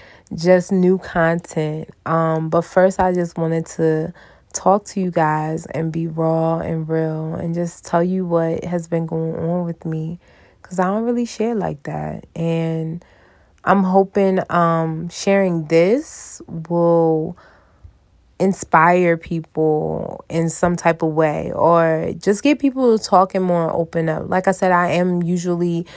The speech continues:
known as the strong friend, so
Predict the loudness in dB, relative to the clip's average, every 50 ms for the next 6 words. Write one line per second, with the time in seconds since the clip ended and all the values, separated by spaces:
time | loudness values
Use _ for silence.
0 | -20 -20 -20 _ _ 2 4 6 6 6 4 4 2 2 2 2 2 2 2 0
1 | -2 -4 -4 -4 -2 -2 -2 0 0 -2 -4 -6 -10 -10 -8 -8 -6 -6 -6 -8
2 | -8 -10 -8 -6 -4 -2 -2 -2 -2 -4 -8 -10